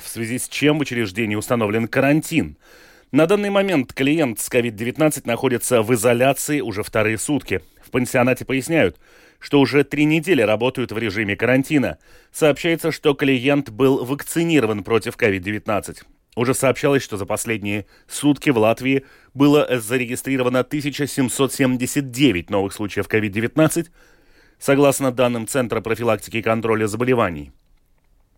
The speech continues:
В минувшие сутки немного увеличилось количество пациентов с ковид девятнадцать в больницах, свидетельствуют данные Национальной службы здравоохранения. В настоящее время в больницах находятся двести тридцать семь пациентов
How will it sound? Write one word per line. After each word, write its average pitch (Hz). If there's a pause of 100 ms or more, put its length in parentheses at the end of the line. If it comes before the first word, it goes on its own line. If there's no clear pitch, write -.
(240)
В 98
минувшие 139
сутки 151 (360)
немного 165
увеличилось 131
количество 123
пациентов 120
с -
ковид 113
девятнадцать 113
в 110
больницах, 147
свидетельствуют 104
данные 139 (280)
Национальной 123
службы 95
здравоохранения. 92 (440)
В 117
настоящее 131
время 131
в 139
больницах 147
находятся 139
двести 113
тридцать 113
семь 92
пациентов 113